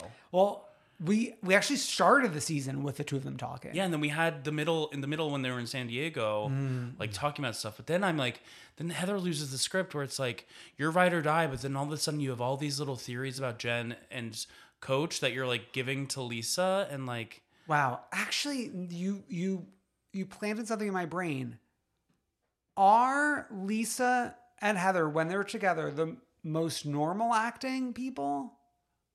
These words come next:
Speaker 2: I think so.
Speaker 1: Possibly. You would think Meredith would have a grain of normal in her, but I haven't seen, seen it sprout this season.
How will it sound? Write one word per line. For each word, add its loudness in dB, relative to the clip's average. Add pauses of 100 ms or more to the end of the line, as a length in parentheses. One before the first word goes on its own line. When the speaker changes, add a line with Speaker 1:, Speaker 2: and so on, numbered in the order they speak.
(120)
Speaker 2:
I 4
think -2
so. 0
Speaker 1:
Possibly. 0 (180)
You 4
would 0
think -2 (640)
Meredith 2
would 0
have -2 (380)
a 2
grain 0
of 2
normal 2
in 0
her, -6 (500)
but -6
I 2
haven't 2
seen, 0 (380)
seen -2
it -4 (120)
sprout 2
this -6
season. -8